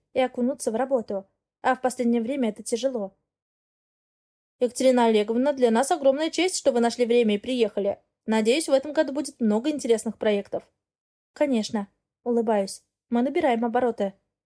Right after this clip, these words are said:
Смириться с потерей главной компании трудно. Только сдаваться не собираюсь. Одна возможность закрылась, значит, откроется другая. Главное продолжать. Мне есть куда отвлечься. Нужно поднимать новый проект.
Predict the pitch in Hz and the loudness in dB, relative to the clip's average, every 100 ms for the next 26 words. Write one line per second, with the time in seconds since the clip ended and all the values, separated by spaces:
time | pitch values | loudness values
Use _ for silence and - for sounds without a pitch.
0 | _ _ _ _ _ - - 311 349 - | _ _ _ _ _ -14 -4 -2 -2 -2
1 | 226 226 247 262 226 240 226 220 214 254 | -4 -2 0 0 2 0 0 -2 -2 0
2 | 233 226 254 269 214 196 - _ _ - | 0 -2 0 -2 -2 -6 -10 _ _ -4
3 | 311 311 233 214 240 262 214 208 202 226 | -4 0 0 2 0 -2 -6 -4 -4 -2
4 | 214 196 - _ _ _ 254 240 247 240 | -2 -4 -10 _ _ _ -2 0 2 0
5 | 247 247 226 233 220 240 - 339 226 - | 2 0 0 -2 -2 -4 -2 0 -2 -4
6 | _ _ 254 247 349 - 269 - 247 277 | _ _ -6 -4 -2 -2 -2 2 0 0
7 | 240 226 208 202 208 _ _ _ - 247 | -4 -2 0 -2 -4 _ _ _ -2 0
8 | 302 254 208 214 262 285 202 - - _ | 0 -2 -2 -2 -2 0 -6 -8 -18 _
9 | _ _ _ - 285 285 254 302 302 - | _ _ _ -10 -4 -2 0 -2 -4 -2
10 | 214 202 220 220 - 202 196 _ _ _ | 0 0 0 -2 -2 -8 -10 _ _ _
11 | 262 359 311 214 214 214 226 247 294 294 | -6 -4 -2 -4 -2 -2 0 -2 -4 -2
12 | 214 214 226 214 - | -2 -2 -2 -2 -6